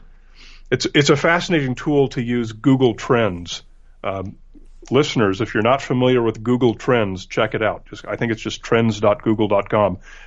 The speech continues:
Put in a search term and you can see its popularity over history. And you can actually find that original Case Zero when the flat Earth became a thing again. And then when, um, there was an early spike. Do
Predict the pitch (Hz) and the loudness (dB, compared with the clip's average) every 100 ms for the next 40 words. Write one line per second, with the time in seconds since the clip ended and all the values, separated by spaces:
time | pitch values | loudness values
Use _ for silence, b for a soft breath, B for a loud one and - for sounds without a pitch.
0 | B 147 147 131 - 143 143 - 110 107 | B 2 4 4 2 0 0 -2 0 0
1 | 107 107 - 113 - 131 123 113 113 117 | -2 -2 -2 -2 0 0 0 0 2 2
2 | 107 95 95 98 143 - 92 - - b | 2 0 -2 -2 -4 -4 -12 -14 -20 b
3 | b b b 110 110 113 117 131 143 - | b b b 2 4 4 4 2 0 -2
4 | 139 135 127 151 139 117 110 113 110 127 | -2 -2 2 2 2 0 -2 -2 0 -2
5 | 131 131 117 131 120 117 113 127 117 101 | -2 -6 -4 -4 -4 -4 -2 2 4 2
6 | 101 101 101 B B - 107 - 123 117 | 0 -2 -6 B B -4 -4 0 2 2
7 | 151 131 113 117 110 110 127 120 107 - | 4 2 2 -2 -8 -2 0 2 0 0
8 | 123 117 101 117 123 95 85 - b b | 0 2 0 2 2 0 -4 -14 b b
9 | b b 110 104 110 110 104 104 b b | b b -2 0 4 4 2 -2 b b
10 | b - 110 107 101 - 107 98 95 90 | b -4 0 2 0 -4 0 0 0 -6
11 | - - - - - - - - 123 117 | -14 -20 -20 -20 -20 -20 -10 0 2 2
12 | 131 143 139 135 - - 135 127 - | 0 2 4 4 2 2 2 2 0